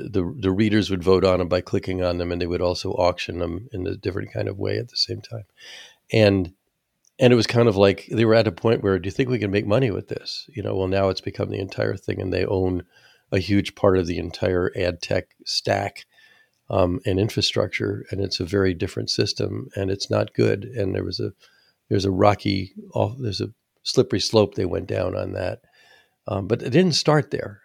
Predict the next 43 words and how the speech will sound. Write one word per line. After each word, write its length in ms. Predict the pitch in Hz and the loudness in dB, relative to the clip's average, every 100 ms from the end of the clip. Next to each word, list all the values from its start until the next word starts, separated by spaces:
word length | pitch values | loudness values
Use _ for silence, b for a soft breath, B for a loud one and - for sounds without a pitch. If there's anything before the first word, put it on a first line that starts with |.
| _ | _
They 100 | - | -2
started 340 | 113 123 110 101 | 2 4 4 4
with, 160 | 101 90 | 2 2
"Let's 160 | 95 | 2
organize 440 | 101 92 98 95 87 | 2 0 0 -2 -2
the 80 | |
world's 240 | 92 90 82 | -2 -2 -4
information." 640 | 101 - 98 104 104 - - _ _ _ b b b b b b | -8 -8 -6 -6 -8 -16 -20 _ _ _ b b b b b b
I 80 | - | -2
think 180 | 117 226 | 2 6
a 40 | |
difficult 640 | 131 - 147 135 - 98 - | 4 4 2 0 0 -2 0
thing, 180 | 107 | -4
going 220 | 98 98 98 | -2 -2 0
back 180 | 107 | -2
to 60 | - | -2
the 100 | 104 | -4
identity 680 | 98 92 101 95 107 110 147 _ _ | -2 -2 -2 -2 -4 -8 -14 _ _
topic 420 | - 104 101 104 - | -4 -2 -2 -8 -8
you 140 | 110 | -8
brought 220 | 107 104 | -2 -2
up, 120 | 98 | -4
Catherine, 500 | - 104 98 107 107 - | -4 -4 -4 -6 -8 -6
is 240 | 101 85 | -6 -4
that 160 | 107 98 _ _ - | -4 -6 _ _ -4
we 160 | 123 151 | 0 4
have 200 | 165 104 | 6 6
a 40 | |
lot 260 | 101 98 95 | 6 4 2
of 140 | 87 | 0
tacit 480 | - 107 101 - 104 | -2 2 2 2 -2
understandings 840 | 92 85 - 90 90 85 101 - - | -4 -4 -4 -2 -2 -4 -8 -12 -10
in 180 | 92 87 | -8 -6
the 80 | 82 | -6
physical 480 | - 92 92 - 95 | -6 -6 -6 -10 -6
world, 380 | 98 95 101 - _ b b b b b b - | -4 -2 -4 -10 _ b b b b b b -20
uh, 60 | - _ _ _ | -20 _ _ _
around 320 | - 101 98 95 | 4 6 6 4
manners, 420 | 95 90 85 90 | 2 0 -2 -6
for 140 | - | -6
example. 500 | 87 87 92 95 98 | -6 -4 -6 -6 -4
We're 120 | 92 | -2
not, 200 | 101 101 | 0 -2